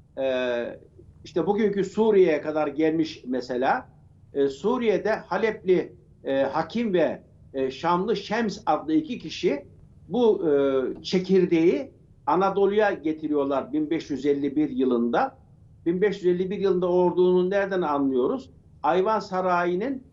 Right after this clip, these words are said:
kahvehane, mahalli eğlence diye bir mısrağı kaydettiğini görüyoruz. Bu mısrağın ebced hesabıyla, e, tarihi, e, bin beş yüz elli bir, bin beş yüz elli iki yılına, miladi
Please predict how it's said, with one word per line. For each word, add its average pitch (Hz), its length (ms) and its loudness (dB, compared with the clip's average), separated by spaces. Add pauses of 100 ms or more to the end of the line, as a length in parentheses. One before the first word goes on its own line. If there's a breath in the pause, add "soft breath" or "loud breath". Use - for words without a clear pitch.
(140)
kahvehane, 180 880 -4
mahalli 196 460 -2
eğlence 180 800 0
diye 185 220 0
bir 190 120 0
mısrağı 175 640 0 (280)
kaydettiğini 131 640 -2
görüyoruz. 123 560 2 (320)
Bu 233 120 0
mısrağın 202 580 0
ebced 185 380 -2
hesabıyla, 165 800 0 (380)
e, 123 340 0
tarihi, 170 680 0 (420)
e, 131 420 0
bin 196 180 2
beş 190 200 0
yüz 160 80 -4
elli 165 220 0
bir, 226 140 -6
bin 175 180 -2
beş 185 180 -2
yüz 170 100 0
elli 165 80 0
iki 160 180 -4
yılına, 147 380 2
miladi 139 480 0